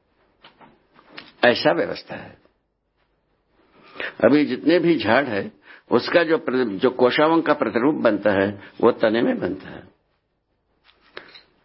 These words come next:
सारदार, रसदार तने में ये प्रतिरूप बनता रहता है। ऐसा है काम। पुनः बीज बनता है, बीज में पुनः निहित होते हैं।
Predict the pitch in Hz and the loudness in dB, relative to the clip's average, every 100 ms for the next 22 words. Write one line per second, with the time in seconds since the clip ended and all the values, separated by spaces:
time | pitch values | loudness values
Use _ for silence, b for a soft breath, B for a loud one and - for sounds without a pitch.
0 | _ _ _ _ _ - - 127 135 135 | _ _ _ _ _ -8 2 2 2 -2
1 | 107 110 87 - _ _ _ - 98 123 | -2 -2 -2 -10 _ _ _ -2 2 2
2 | - 123 107 95 - _ - 120 104 90 | 0 0 2 0 -8 _ 0 0 0 -2
3 | 107 240 - - 110 123 - - 98 85 | -4 -4 -12 -8 -2 0 0 -4 -4 -2
4 | 107 - 85 - 65 - - - - _ | -2 -2 -2 -2 -6 -6 -14 -20 -20 _
5 | _ _ _ _ _ _ _ _ _ _ | _ _ _ _ _ _ _ _ _ _
6 | _ _ _ _ - - 82 78 78 98 | _ _ _ _ -14 0 2 2 0 0
7 | 147 - - - _ _ _ _ _ _ | -2 -4 -12 -12 _ _ _ _ _ _
8 | _ _ _ _ _ _ _ _ _ _ | _ _ _ _ _ _ _ _ _ _
9 | - B B B 180 180 170 170 160 156 | -18 B B B 4 4 4 0 2 2
10 | 147 143 139 156 _ _ _ _ b b | 2 0 -4 -8 _ _ _ _ b b
11 | b 98 139 123 104 95 120 135 147 151 | b 2 2 2 -2 -6 -2 2 2 2
12 | 151 143 135 - 120 120 123 | 0 -2 -8 -6 -8 -10 -14